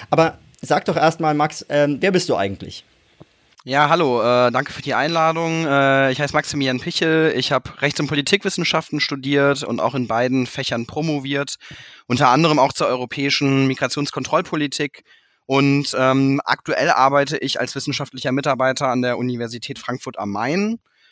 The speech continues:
Speaker 2: Und Medico International hat nach fünf Jahren E-U-Türkei-Deal und den Zuständen auf den griechischen Inseln entschieden, dass man noch mal aufarbeiten muss, warum sind diese Zustände eigentlich noch so? Und hat mich damit beauftragt, eine Studie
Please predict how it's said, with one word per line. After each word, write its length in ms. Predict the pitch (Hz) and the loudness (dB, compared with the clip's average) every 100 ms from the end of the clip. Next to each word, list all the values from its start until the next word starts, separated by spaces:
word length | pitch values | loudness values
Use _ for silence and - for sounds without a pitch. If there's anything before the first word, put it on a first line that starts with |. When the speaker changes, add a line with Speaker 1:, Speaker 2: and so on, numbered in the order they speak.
| _ - | _ -4
Speaker 2:
Und 120 | 143 | 0
Medico 380 | 151 196 214 185 | 2 2 0 0
International 680 | 170 180 160 151 135 160 190 | 0 0 -2 0 2 4 2
hat 140 | 170 | 0
nach 140 | 160 151 | -2 -4
fünf 380 | - 185 190 | -4 -4 -2
Jahren 760 | 165 147 165 165 165 160 160 160 _ _ _ - | 0 4 4 2 0 2 0 -2 _ _ _ -4
E-U-Türkei-Deal 1000 | 143 156 170 - 156 135 139 170 170 170 | -2 0 -2 -2 -2 2 2 4 2 2
und 100 | 151 | 2
den 140 | 143 | 0
Zuständen 460 | 143 170 - 156 156 | -2 -6 -2 -2 -2
auf 80 | 147 | -2
den 120 | 147 | -4
griechischen 420 | - 147 - 156 | -4 -6 -4 -4
Inseln 460 | - 156 160 160 156 | 0 0 2 2 2
entschieden, 560 | 135 - 156 160 165 | 0 -2 -4 0 0
dass 140 | 139 - | 0 -2
man 100 | 139 | -2
noch 140 | 135 | 0
mal 100 | 131 | 0
aufarbeiten 560 | 95 131 147 135 135 147 | 0 0 2 2 2 0
muss, 260 | 139 139 | 0 0
warum 300 | 135 123 151 | 0 2 2
sind 240 | 180 147 120 | 2 0 -2
diese 160 | 117 | -6
Zustände 500 | 113 131 - 117 117 | -6 -6 -4 -2 0
eigentlich 400 | 80 110 113 113 | 0 -2 -2 -6
noch 140 | 117 - | -8 -12
so? 300 | 123 139 190 _ _ _ - | -10 -10 -10 _ _ _ -2
Und 140 | 131 | 2
hat 80 | 135 | 2
mich 160 | 147 | 2
damit 220 | 180 151 - | 2 0 2
beauftragt, 640 | 127 135 - 151 139 - | 0 0 -2 -4 -4 -2
eine 180 | 120 127 | -2 0
Studie 680 | - 147 180 180 175 170 | -2 -8 0 2 4 2